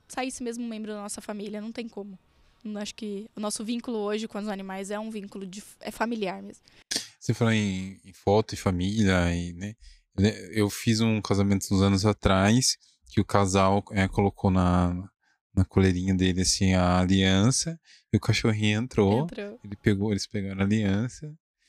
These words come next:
Speaker 2: e depois da, da, da cerimônia, eles foram tirar foto com o cachorro. Então, é, a gente vê cada vez mais presente, né? Isso dentro, literalmente, da nossa casa, né?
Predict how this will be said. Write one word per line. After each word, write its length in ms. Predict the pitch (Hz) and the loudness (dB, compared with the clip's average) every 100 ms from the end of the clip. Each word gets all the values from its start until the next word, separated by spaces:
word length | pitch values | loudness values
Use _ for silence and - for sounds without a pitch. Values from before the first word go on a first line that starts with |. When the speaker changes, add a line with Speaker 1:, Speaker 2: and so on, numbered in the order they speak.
| _ _ - | _ _ 2
Speaker 2:
e 180 | 98 101 | 4 6
depois 400 | 101 98 104 101 | 4 4 4 4
da, 160 | 113 107 | 4 4
da, 240 | 98 92 | 4 2
da 100 | 92 | 0
cerimônia, 640 | - 92 95 95 95 107 | -2 0 0 2 2 0
eles 160 | 117 - | -4 -4
foram 200 | 107 98 | -2 -2
tirar 180 | - 98 | -4 -4
foto 220 | - 92 | -4 -4
com 100 | - | -6
o 40 | - | 0
cachorro. 840 | 139 - 104 101 123 113 101 98 _ _ - - _ _ | 0 0 2 2 2 0 -2 -6 _ _ -20 -20 _ _
Então, 180 | 127 135 | 2 2
é, 320 | 139 131 123 | 2 0 0
a 40 | 117 | -2
gente 220 | 117 - | -4 -4
vê 80 | 120 | -6
cada 240 | - 113 107 | -2 0 2
vez 200 | 120 123 | 2 0
mais 240 | 123 - | -2 -2
presente, 800 | - 123 117 101 104 123 113 107 | -4 -2 -2 -4 -10 -12 -16 -20
né? 100 | 101 110 _ _ _ _ - | -20 _ _ _ _ _ -14
Isso 140 | - 98 | -14 -4
dentro, 460 | 95 107 - 101 | 0 0 -2 -12
literalmente, 560 | 98 104 - 110 107 104 | -12 -8 -4 -4 -4 -8
da 60 | |
nossa 280 | 101 98 - | -10 -12 -14
casa, 380 | - 98 95 92 | -4 0 0 0
né? 140 | 90 | -2